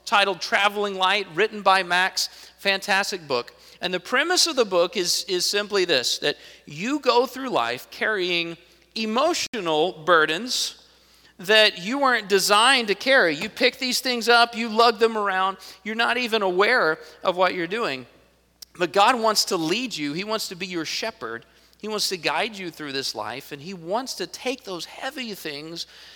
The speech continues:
so that you don't have to carry those anymore and give you something lighter to carry. Last week we talked about hopelessness.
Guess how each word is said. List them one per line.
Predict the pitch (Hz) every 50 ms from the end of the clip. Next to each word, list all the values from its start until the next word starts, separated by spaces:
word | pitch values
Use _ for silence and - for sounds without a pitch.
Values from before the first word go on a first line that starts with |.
| - - - -
so | - -
that | 208 196
you | 196 226 240
don't | 240 247 220 175 139
have | - - - - - 294 285 - -
to | - 202
carry | - - 180 151 147 139
those | 131 135 127 123 127
anymore | 131 123 120 113 113 110 110 104 104 110 -
and | - 156 147 147
give | 151 208 214 214
you | 208 202
something | - - - 180 170 165 - 165 156 156 - - - - - _ _ _ -
lighter | 147 139 147 151 156 139 120 117 117 - _ _ _ _ _
to | - 139
carry. | - - 160 139 117 110 95 98 _ _ _ _ _ _ _ _ _ _ _ _ _ _ - - -
Last | 147 143 170 190 214 226 -
week | 233 208 196 185
we | 208
talked | 190 - 233 208 208
about | 208 185 185 170 156
hopelessness. | - - 254 294 311 302 208 180 165 - - 160 160 160 160 - -